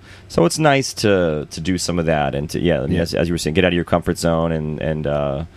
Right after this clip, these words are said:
Speaker 1: just kind of switch things up and see what happens, you know. Yeah.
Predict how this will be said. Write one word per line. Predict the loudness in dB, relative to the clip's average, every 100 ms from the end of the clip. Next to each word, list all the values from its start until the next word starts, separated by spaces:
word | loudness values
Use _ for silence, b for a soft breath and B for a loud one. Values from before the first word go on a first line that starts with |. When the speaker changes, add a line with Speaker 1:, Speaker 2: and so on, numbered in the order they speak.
| B B B
Speaker 1:
just | -12 -2
kind | 0
of | 0 -2
switch | -12 -4 0 2 2
things | 2 4
up | 4 4 2 0
and | 0 0 -4 -6 -8 -16 -10
see | 0
what | 0 2
happens, | 0 -2 -4 -2
you |
know. | -2 -2 -2
Yeah. | -2 -2